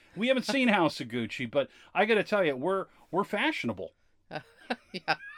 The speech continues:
Speaker 2: If it comes to just lots of T-shirts.
Speaker 1: Yes, I have a lot of T-shirts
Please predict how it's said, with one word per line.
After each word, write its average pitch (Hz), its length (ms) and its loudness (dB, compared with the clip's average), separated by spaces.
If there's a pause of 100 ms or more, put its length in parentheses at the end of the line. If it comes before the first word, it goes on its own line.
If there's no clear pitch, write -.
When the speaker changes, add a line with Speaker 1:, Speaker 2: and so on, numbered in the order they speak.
(320)
Speaker 2:
If 190 120 6
it 202 100 2
comes 202 300 2
to 202 120 -2
just 165 440 -4
lots 156 420 2
of 151 180 -10
T-shirts. 143 920 -8
Speaker 1:
Yes, 277 260 4
I 175 200 2
have 220 180 2
a 180 40 -2
lot 185 400 0
of 165 120 -4
T-shirts 202 720 -4